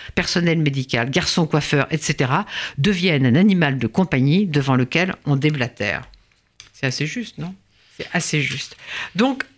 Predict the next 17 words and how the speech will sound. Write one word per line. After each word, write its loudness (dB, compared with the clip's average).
on 4
s'ennuie 4
pas 0
une 0
seconde, 2
et 2
puis, -2
et -6
puis -2
c'est, 0
c'est, 2
euh, 4
c'est 2
une 4
manière 2
pas -4
triste. -2